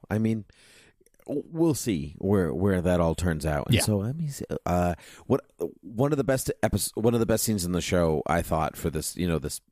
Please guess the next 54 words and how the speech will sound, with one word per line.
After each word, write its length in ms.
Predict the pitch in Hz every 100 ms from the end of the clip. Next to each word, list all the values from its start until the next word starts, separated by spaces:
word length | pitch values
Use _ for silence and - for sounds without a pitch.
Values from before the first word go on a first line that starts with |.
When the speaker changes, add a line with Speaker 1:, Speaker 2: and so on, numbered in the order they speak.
| _ _ _ _ -
Speaker 1:
manifesto 680 | 104 95 82 87 85 95 82
kinda 280 | 92 85 76
deal 320 | 82 80 73
is 260 | 82 80 69 _ _ _ _ -
Kara 300 | 98 90 76
on 160 | 85 78
the 60 |
talk 260 | 76 80 -
show, 160 | 80
right? 180 | 69 73
'Cause 140 | 82 76
James 260 | 104 101
is 40 | 78
supposed 200 | 92 87
to 60 | 85
go 160 | 82 80
on. 380 | 76 76 73 - - -
Lena's 240 | 92 82
like, 100 | 85
"I 60 | 78
booked 200 | 95 120
you 80 | 110
on 100 | 104
this 80 | -
talk 180 | 110
show." 220 | - 80 73
And 100 | 76
James 220 | 87 78
is 40 |
like, 140 | 76 -
"I 80 | 80
really 340 | 80 87 90
wish 240 | 65 67 -
you 80 | 76
had 160 | 80 -
asked 320 | 85 90 -
me," 160 | 73 69 - -
which 220 | - 107 -
she 240 | - 180
should 340 | - - 85 69
have. 540 | 80 64 58 95 - _ -
You 120 | 107
know, 140 | 82
Speaker 2:
Yes, 360 | 90 - - -
Speaker 1:
"Hey, 200 | 139 160
Speaker 2:
yes. 200 | 98 76
Speaker 1:
is 180 | 107 113
your 100 | 156
schedule 420 | 143 - 110 147
free 220 | 139 151 151
from 200 | 139 104
ten 200 | 98 101
to 120 | -
eleven?" 500 | 95 80 87 127 135